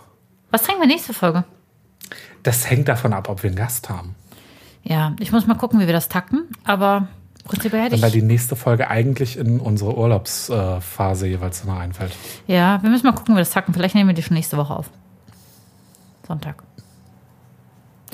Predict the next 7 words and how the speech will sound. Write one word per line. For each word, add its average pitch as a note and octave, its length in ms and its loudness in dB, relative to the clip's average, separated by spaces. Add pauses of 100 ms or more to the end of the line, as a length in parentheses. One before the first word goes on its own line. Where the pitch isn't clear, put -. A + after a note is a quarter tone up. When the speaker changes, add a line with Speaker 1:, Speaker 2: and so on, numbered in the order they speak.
(880)
Speaker 1:
Ach, A#3+ 280 0
Johannes, - 320 -4
Speaker 2:
Ja. - 100 2 (200)
Speaker 1:
so - 80 -4
ist - 220 -8
das. - 220 -10 (760)
Mhm. D#4 360 -2